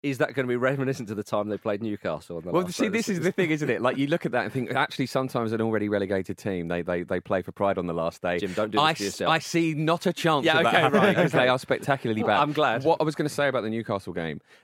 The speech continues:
Speaker 2: uh, is that the, the potentially injuries to Gabriel there, suspension for Rob Holding, don't know how fit Ben White is. It's potentially gonna be a quite makeshift defence against Newcastle, who are, like, despite losing the last two games,
Speaker 1: Mm-hmm.
Speaker 2: have been banging form. So that is, this is a,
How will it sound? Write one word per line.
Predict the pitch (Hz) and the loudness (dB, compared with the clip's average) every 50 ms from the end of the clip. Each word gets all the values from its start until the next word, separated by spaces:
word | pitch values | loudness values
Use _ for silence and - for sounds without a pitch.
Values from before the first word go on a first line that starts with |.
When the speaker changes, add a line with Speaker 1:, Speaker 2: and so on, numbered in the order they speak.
| _ - | _ 0
Speaker 2:
uh, | 98 98 95 92 - | 2 2 2 2 0
is | - 104 98 - | 0 -4 -4 -2
that | 98 98 92 - - _ _ | -2 0 0 -2 -4 _ _
the, | 104 - - - | -12 -12 -12 -14
the | - - - - - - - | -18 -18 -16 -18 -18 -16 -16
potentially | - - - - - - - 107 98 - - | -12 -6 -6 -6 -6 -6 -6 -6 -4 -4 -4
injuries | 107 104 92 95 95 85 - | -4 -4 -4 -4 -6 -6 -8
to | - - 87 - - _ _ | -10 -10 -10 -10 -12 _ _
Gabriel | - 95 92 90 90 85 85 80 | -2 0 0 0 0 0 0 0
there, | 87 85 85 85 | 0 -2 -2 -2
suspension | - - 98 - - 104 95 - 98 87 | -4 -8 -8 -6 -4 -4 -4 -6 -10 -8
for | - 92 | -4 -2
Rob | 90 87 82 | -2 -2 0
Holding, | - 85 85 80 87 85 85 85 | 0 -2 -2 0 -2 -4 -4 -4
don't | 82 - 104 101 71 | -2 0 0 0 0
know | 95 90 | -2 -2
how | 90 92 85 | -2 -4 -6
fit | - - 98 - - | -4 -4 -6 -2 -2
Ben | 90 87 85 | -2 -2 -2
White | 85 85 85 - - | -2 -2 -2 -4 -4
is. | - - - - - - - - _ _ _ - - - _ _ _ _ _ _ _ _ | -8 -8 -10 -16 -20 -20 -20 -20 _ _ _ -18 -18 -18 _ _ _ _ _ _ _ _
It's | - - - - - - _ | -6 -6 -6 -8 -12 -20 _
potentially | - - 120 - - 151 135 123 - - 120 107 104 | -10 -10 -10 -6 -4 -4 -4 -4 -6 -6 -4 -4 -2
gonna | 92 107 104 95 | -2 -2 -2 -2
be | 98 92 | -4 -4
a | |
quite | - - 110 98 - | -4 -4 -4 -4 -4
makeshift | - 98 104 101 - - - - 98 - - | -4 -2 -2 -4 -4 -6 -8 -10 -10 -10 -12
defence | - - 101 95 78 101 | -8 -6 -6 -6 -4 -4
against | 90 87 85 80 - - | -4 -4 -4 -6 -6 -8
Newcastle, | 85 80 - 82 78 - - 82 | -8 -6 -6 -6 -6 -6 -6 -6
who | 80 92 92 | -4 -4 -4
are, | 87 78 - _ _ - | -4 -6 -8 _ _ -8
like, | 80 92 - - _ | -6 -6 -6 -8 _
despite | - 107 - - - 104 95 76 | -14 -14 -10 -6 -4 -4 -2 -2
losing | 95 92 87 90 90 | -4 -4 -4 -4 -4
the | 87 | -4
last | 87 85 85 - - | -4 -4 -6 -8 -10
two | - 82 | -10 -10
games, | 73 - 87 82 78 87 | -8 -8 -8 -6 -6 -8
Speaker 1:
Mm-hmm. | 87 | -10
Speaker 2:
have | 82 - | -8 -8
been | 90 87 85 - - | -8 -8 -8 -8 -8
banging | 101 92 90 87 85 85 | -6 -4 -4 -4 -6 -8
form. | - - 90 80 67 60 - _ - - - _ | -8 -8 -8 -8 -8 -10 -12 _ -20 -20 -20 _
So | - - 120 | -4 -2 0
that | 107 120 120 87 | 0 0 -2 -4
is, | 120 95 95 - | -6 -8 -8 -8
this | 98 120 - - | -8 -8 -8 -6
is | 101 90 | -6 -6
a, | 101 | -6